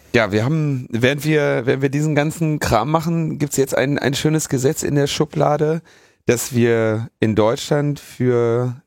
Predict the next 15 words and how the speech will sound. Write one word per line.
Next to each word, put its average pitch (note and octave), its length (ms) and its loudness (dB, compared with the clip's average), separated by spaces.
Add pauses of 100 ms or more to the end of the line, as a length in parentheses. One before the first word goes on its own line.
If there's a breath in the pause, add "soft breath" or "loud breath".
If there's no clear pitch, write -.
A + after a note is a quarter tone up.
(100)
die A2 460 2 (120)
gerichtsfeste B2 960 0
Kommunikation, A#2 1040 0 (420 soft breath)
für G#2+ 320 0
die G#2+ 380 2
Kommunikation G#2+ 760 0
mit G#2 300 0
Ämtern, A#2 800 2 (600 soft breath)
ähm, A2 540 2 (800)
da F#3+ 220 2
tatsächlich D3+ 480 0
unsere A#2+ 240 0
Sicherheitsstandards A#2 680 0
senken - 380 -2
wollen. - 400 -4